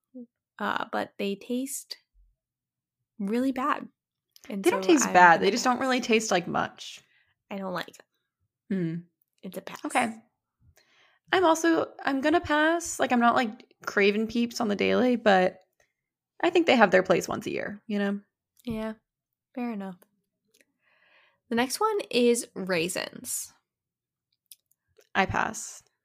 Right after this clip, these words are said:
Speaker 1: I also pass, I think. I don't mind them in, like, a trail mix.
Speaker 2: Oh, I mind them.
Speaker 1: Oh, really?
Speaker 2: I don't really like them.
Speaker 1: Interesting.
Speaker 2: I'm like, I'd rather have the hydrated version.
Speaker 1: Yeah. Yeah. Oh, yeah. Me too.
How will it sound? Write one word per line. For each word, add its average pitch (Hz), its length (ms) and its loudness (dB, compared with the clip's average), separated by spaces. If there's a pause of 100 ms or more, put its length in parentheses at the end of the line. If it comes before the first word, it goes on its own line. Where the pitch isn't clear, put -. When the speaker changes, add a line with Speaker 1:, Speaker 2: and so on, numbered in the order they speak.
(140)
Speaker 1:
I 208 140 2
also - 240 -4
pass, - 500 -10
I 220 80 -12
think. 220 280 -14
I 285 100 6
don't 403 160 4
mind 240 200 6
them 247 100 4
in, 233 60 0
like, 220 140 -4
a 190 40 -6
trail 170 320 -2
mix. 240 580 -6 (540)
Speaker 2:
Oh, 190 60 6
I 175 100 10
mind 160 260 0
them. 160 300 -6 (380)
Speaker 1:
Oh, 240 200 10
really? 220 560 2 (640)
Speaker 2:
I 208 100 6
don't 294 160 4
really 349 160 2
like 285 220 2
them. - 440 -4 (840)
Speaker 1:
Interesting. 269 420 -10
Speaker 2:
I'm 226 80 0
like, 226 120 0
I'd 226 120 2
rather 220 240 4
have 233 200 6
the 220 60 2
hydrated 202 520 2
version. 190 540 -4 (1000)
Speaker 1:
Yeah. 196 460 6
Yeah. 214 160 -2
Oh, 233 140 12
yeah. 202 200 6 (220)
Me 196 160 0
too. - 380 -4